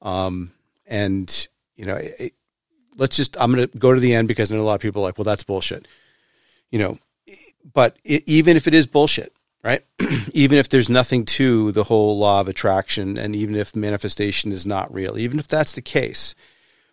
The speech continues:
what's so wrong about using the same methodology, even if you're not gonna get the results? In other words, the whole idea, you know, the law of attraction is essentially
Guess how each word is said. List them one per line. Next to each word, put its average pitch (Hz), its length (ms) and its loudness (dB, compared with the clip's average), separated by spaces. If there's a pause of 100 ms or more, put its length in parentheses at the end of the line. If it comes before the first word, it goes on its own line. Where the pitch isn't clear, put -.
(140)
what's 135 300 -2
so 151 380 4
wrong 113 600 0 (420)
about 98 480 -4 (880)
using 107 800 -4 (360)
the 117 80 -12
same 104 600 0
methodology, 101 1000 -6 (640)
even 113 240 -2
if 107 140 -2
you're 107 100 -2
not 101 180 -2
gonna 101 140 -2
get 98 180 -4
the 98 80 -4
results? - 420 -10
In 120 100 -4
other 113 140 2
words, 104 360 -2 (380)
the 117 80 -6
whole 156 180 4
idea, 117 400 2 (100)
you 110 80 -10
know, 101 260 -8 (220)
the 117 80 -6
law 117 200 6
of 143 100 2
attraction 107 520 0
is 98 220 -10
essentially 101 920 -4